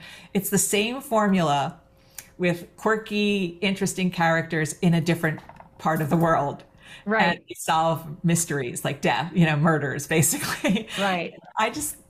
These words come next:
Speaker 1: I just really enjoy them. I really
Speaker 2: Love
Speaker 1: enjoy
Speaker 2: that.
Speaker 1: them. So
Speaker 2: Well
Speaker 1: my, my Acorn subscription was my thing.
Speaker 2: Was your thing. Well, it kind of makes sense because you're, you know, watching a mystery, you get, your brain is working to solve a problem.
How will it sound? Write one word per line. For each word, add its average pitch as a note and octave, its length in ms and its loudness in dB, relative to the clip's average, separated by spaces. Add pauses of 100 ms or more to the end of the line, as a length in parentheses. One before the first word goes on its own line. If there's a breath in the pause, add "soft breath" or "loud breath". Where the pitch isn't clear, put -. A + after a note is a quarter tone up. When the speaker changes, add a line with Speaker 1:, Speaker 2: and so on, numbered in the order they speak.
Speaker 1:
I F#3 100 2
just E4+ 240 -4
really D#4 300 -2
enjoy E3+ 400 0
them. C3 420 -4 (140)
I E3+ 100 2
really F3+ 320 -2
Speaker 2:
Love F#3+ 100 0
Speaker 1:
enjoy - 140 -2
Speaker 2:
that. E3 40 -12
Speaker 1:
them. D#3+ 80 -12 (160)
So E3+ 320 0
Speaker 2:
Well - 120 2
Speaker 1:
my, D#3+ 320 -2 (100)
my E3+ 160 2
Acorn E3+ 540 2
subscription D#3+ 800 -4
was D3 240 -4
my D3 200 -2
thing. D3+ 520 -8 (160)
Speaker 2:
Was G#3 200 2
your G#3 120 0
thing. G3 340 -4
Well, E4 180 2
it C4 240 -4
kind E4 220 -4
of G4+ 60 -6
makes A#3+ 240 0
sense D#4 280 -2
because G3 360 0
you're, F#3 320 0 (480)
you A3+ 140 0
know, A3 120 2
watching A#3+ 420 -2
a G#3 40 2
mystery, G#3 400 2
you F#3+ 60 0
get, G#3 180 -2
your G3+ 140 0
brain A3 300 0
is G3+ 120 0
working F#3 260 0
to F3+ 60 -2
solve F#3 280 -2
a F3 60 -2
problem. F3 640 -4